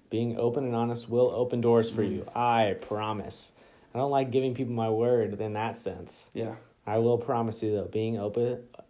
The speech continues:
Speaker 1: open and honest will help you tremendously.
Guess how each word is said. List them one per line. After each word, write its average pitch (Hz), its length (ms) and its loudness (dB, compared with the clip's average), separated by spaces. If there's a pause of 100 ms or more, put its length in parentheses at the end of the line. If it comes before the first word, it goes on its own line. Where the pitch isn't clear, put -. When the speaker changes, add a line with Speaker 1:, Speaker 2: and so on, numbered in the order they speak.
Speaker 1:
open 143 300 -2
and 131 140 -6
honest 107 520 -8
will 98 420 -2 (800)
help 101 200 -6
you 95 80 -6
tremendously. 92 760 -10